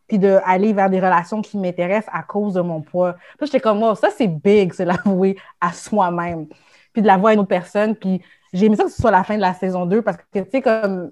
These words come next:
j'aime aussi que le parcours d'Annie par rapport à son, à sa personnalité est pas, genre, euh, juste empowering tout le temps. Comme il y a des moments, il y, il y a des journées qui est comme, « Elle me bat », puis il y a des journées qui étaient comme, « Je veux prendre mon trou. » Puis de réaliser que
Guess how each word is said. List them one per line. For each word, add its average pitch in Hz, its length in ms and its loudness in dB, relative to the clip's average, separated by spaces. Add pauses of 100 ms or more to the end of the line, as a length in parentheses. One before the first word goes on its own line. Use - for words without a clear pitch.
j'aime 226 240 2
aussi 247 180 -4
que 277 80 2
le 190 120 2
parcours 190 340 -4
d'Annie 196 320 -2
par 202 100 -2
rapport 180 300 -4
à 170 80 -2
son, 165 400 -10 (420)
à - 80 -14
sa 190 100 -4
personnalité 185 580 -4
est 202 40 0
pas, 202 300 -2
genre, 180 260 -4
euh, 175 160 -4 (220)
juste 208 320 -4
empowering 214 720 0
tout 214 100 -4
le 190 80 -2
temps. 220 320 -2 (240)
Comme 202 140 -4
il - 20 -2
y 196 40 0
a - 20 0
des 202 80 0
moments, 202 160 0
il 214 160 -4
y, 190 160 -4
il 185 160 -2
y - 20 0
a 196 40 4
des 208 100 2
journées 214 240 0
qui 254 60 0
est 175 40 -4
comme, « 190 260 0
Elle 185 100 -2
me 180 100 0
bat », 165 240 0
puis 180 100 -6
il 208 60 -6
y - 20 -4
a 190 40 -2
des 180 40 -6
journées 185 160 -4
qui 202 80 -8
étaient 170 140 -8
comme, « 180 220 -4
Je 170 100 -4
veux 170 60 -4
prendre 180 240 -8
mon 175 120 -6
trou. » 208 320 -8 (840)
Puis 214 100 0
de 196 80 4
réaliser 196 580 2
que 202 400 0